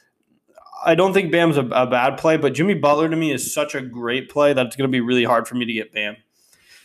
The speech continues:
Tyler Herro is gonna go, um, under-owned at fifty-nine hundred, and it, it's for the reasons I just mentioned. The minutes with him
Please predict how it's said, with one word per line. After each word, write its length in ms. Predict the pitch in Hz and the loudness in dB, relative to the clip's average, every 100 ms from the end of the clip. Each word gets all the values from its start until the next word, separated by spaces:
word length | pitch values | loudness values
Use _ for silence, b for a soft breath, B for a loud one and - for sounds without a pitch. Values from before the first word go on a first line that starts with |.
| - | 0
Tyler 300 | 156 208 196 | 4 4 4
Herro 180 | 190 | 4
is 80 | 196 | 2
gonna 160 | 165 170 | 2 2
go, 460 | 160 156 147 151 - | 4 4 2 -4 -6
um, 280 | 131 127 127 | -2 0 0
under-owned 480 | 139 143 143 135 135 | 0 0 2 2 0
at 100 | 120 | -4
fifty-nine 400 | 131 127 120 110 | -6 -6 -4 -6
hundred, 380 | 107 107 107 _ - | -6 -10 -14 _ -10
and 280 | 117 113 | -8 -8
it, 160 | 107 107 | -8 -8
it's 220 | 117 123 | -6 -8
for 100 | - | -4
the 100 | 156 | -2
reasons 340 | 147 143 143 127 | 0 0 -2 -4
I 80 | |
just 220 | 123 123 127 | -4 -4 -6
mentioned. 360 | 110 110 107 - b b b _ | -8 -8 -16 -20 b b b _
The 60 | 139 | -6
minutes 360 | 139 175 220 220 | -2 0 0 0
with 160 | 202 | -2
him 400 | 180 170 170 170 | 0 -2 -4 -10